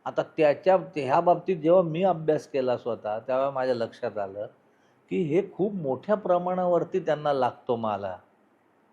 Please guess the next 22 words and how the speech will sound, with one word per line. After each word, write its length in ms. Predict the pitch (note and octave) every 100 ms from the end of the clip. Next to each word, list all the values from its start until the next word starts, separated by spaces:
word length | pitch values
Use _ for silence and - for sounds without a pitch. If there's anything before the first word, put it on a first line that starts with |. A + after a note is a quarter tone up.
| _ _ _ _ _ _ _ _ _ _ _ _ _ _ _
आणि 180 | A2+ C#3+
ही 320 | A#2 E3+ F#3+ -
आपल्या 320 | C#3 - D#3
दृष्टीने 760 | E3+ D#3 - F3 G3 - D3+ C#3+
आनंदाची 680 | C3 A#2+ C#3 F3 F#3+ F3+
बा-, 240 | G3 E3+ E3+
गोष्ट 260 | D3+ -
असली 280 | E3 D3 D3
पाहिजे 380 | B2 A2 G2+ G2+ G2 _ _ _ _ _ _ -
की 80 | D3+
त्यांना 400 | D3 C3 C#3+ E3
मुबलक 480 | E3 C3+ C3 D#3
प्रमाणात 500 | F3 E3+ E3+ F3 F3+ D#3
ही 60 | E3+
गोष्ट 340 | D#3+ C#3 -
हवी 320 | D#3 C3+ C3+
आहे, 160 | A2+ F#2 - -
खूप 120 | E3+ D3
मोठ्या 260 | C#3+ E3
प्रमाणात 420 | D3+ D3 D3 C#3+ B2
हवी 260 | A#2+ A#2
आहे. 100 | G2+